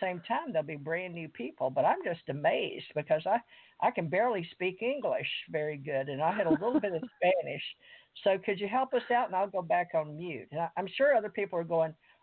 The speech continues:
Speaker 1: "Wait, did he just say he has to take this, transfer it, and then he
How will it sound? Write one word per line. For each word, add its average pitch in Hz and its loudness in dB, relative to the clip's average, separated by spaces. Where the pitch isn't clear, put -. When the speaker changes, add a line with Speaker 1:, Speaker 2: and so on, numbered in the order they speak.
Speaker 1:
"Wait, 226 2
did 160 -6
he 254 -2
just 240 -4
say 190 2
he 196 0
has 180 0
to 165 -16
take 240 0
this, 170 -2
transfer 214 -2
it, 160 4
and 160 2
then 175 2
he 180 -2